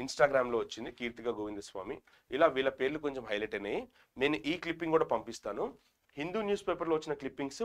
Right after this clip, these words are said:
పర్ఫెక్ట్గా ప్రిపేర్ అవ్వండి. అలాగే మిగతా, మిగతా వద్దని చెప్పను, but ఒకసారి చూసుకోండి చాలు. ఇది నేను మీకు as it is-గా Telegram ఛానల్లో పోస్ట్ చేయిస్తాను. క్లియర్? నెక్స్ట్,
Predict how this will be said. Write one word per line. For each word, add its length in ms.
పర్ఫెక్ట్గా 440
ప్రిపేర్ 300
అవ్వండి. 240
అలాగే 200
మిగతా, 220
మిగతా 280
వద్దని 300
చెప్పను, 260
but 120
ఒకసారి 280
చూసుకోండి 420
చాలు. 180
ఇది 140
నేను 160
మీకు 160
as 100
it 80
is-గా 240
Telegram 340
ఛానల్లో 300
పోస్ట్ 240
చేయిస్తాను. 340
క్లియర్? 220
నెక్స్ట్, 260